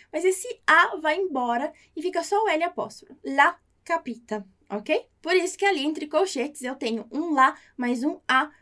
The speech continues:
pra indicar que eu tenho ali o esse L apóstrofo representa esse lá que tá substituindo a história pra não precisar repetir de novo, né?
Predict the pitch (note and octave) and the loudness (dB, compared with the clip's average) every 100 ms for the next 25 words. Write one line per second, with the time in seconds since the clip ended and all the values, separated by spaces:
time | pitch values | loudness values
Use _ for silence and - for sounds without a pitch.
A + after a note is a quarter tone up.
0 | _ - C4+ C#4 C#4+ D4 B3+ C4+ C#4+ C#4 | _ -8 -4 -4 -4 -2 -2 -2 -8 -6
1 | C4+ C4+ C#4+ C#4+ C4 C4 A#3 B3 B3 C4 | -6 -4 -4 -4 -4 -2 -2 -2 -4 -6
2 | B3 B3+ - B3+ B3+ C#4 C4+ C4 D#4 B3+ | -4 -4 -4 -4 -4 -6 -8 -4 -4 -2
3 | A#3+ C4 - F4 E4+ C4+ C4+ D4 D4+ D4 | -4 -6 -6 -4 0 2 2 0 -4 -4
4 | D4 - F4 G#4 G#4 G4+ A4+ E4+ D#4+ F4+ | -2 -6 4 4 4 2 2 2 0 -4
5 | F#4 _ _ _ A#3+ D4+ - C4+ A#3+ C4 | -6 _ _ _ -4 -4 -4 -2 0 0
6 | C#4+ C4+ C4+ - G4+ C4+ C4 - _ - | -2 -2 -4 -4 0 0 0 -10 _ -8
7 | B3 E4+ D4 A3 A3 C#4 | -6 -2 -2 -4 0 -2